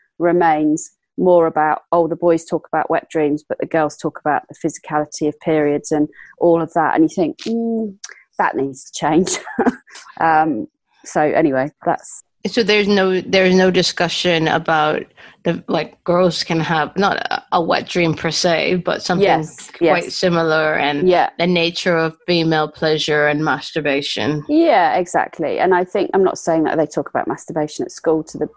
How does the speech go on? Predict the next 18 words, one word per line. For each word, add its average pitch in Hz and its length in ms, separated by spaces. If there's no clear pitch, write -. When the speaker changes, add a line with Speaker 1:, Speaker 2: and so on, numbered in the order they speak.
Speaker 1:
boys, 240 500
specifically - 680
using 165 320
that - 200
term, 208 320
but - 100
obviously 170 280
wet - 220
dreams 151 300
has 139 220
a 156 80
connotation 170 720
to - 120
that 123 200
and - 160
this - 140
whole 165 200
pleasure 156 460